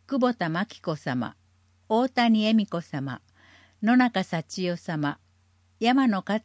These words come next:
子様、中央福岡ヤクルト販売株式会社様、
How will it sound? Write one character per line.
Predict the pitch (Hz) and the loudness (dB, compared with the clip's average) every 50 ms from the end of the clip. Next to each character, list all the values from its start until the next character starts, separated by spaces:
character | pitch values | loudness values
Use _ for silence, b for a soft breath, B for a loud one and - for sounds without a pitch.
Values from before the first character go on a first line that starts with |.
| - - | -6 -4
子 | - 170 | -4 -4
様、 | - - 156 131 127 113 113 - _ _ b b b b b b b b b b b | -4 -4 -6 -4 -4 -6 -8 -12 _ _ b b b b b b b b b b b
中 | - - 247 262 262 254 254 254 | -6 0 2 2 4 4 4 4
央 | 240 233 240 240 | 4 2 2 -2
福 | - - _ - 247 240 220 | -4 -10 _ -4 0 2 2
岡 | 208 - - 165 165 | 2 2 0 -2 -2
ヤ | 165 170 | -2 -2
ク | - - 233 | -2 -2 -2
ル | 220 220 220 | -2 -2 -2
ト | - 226 | -2 -2
販 | 214 220 220 220 208 180 | 0 0 0 0 0 0
売 | 170 170 151 135 143 | 0 0 0 -2 -2
株 | - 180 180 175 214 220 | -4 -6 -6 -4 -4 -4
式 | - - - - 220 202 | -6 -6 -6 -6 -4 -2
会 | 208 202 190 180 | -2 -2 -2 -4
社 | 170 - 160 156 | -6 -6 -10 -8
様、 | - - 135 131 131 110 - | -6 -6 -6 -6 -6 -8 -10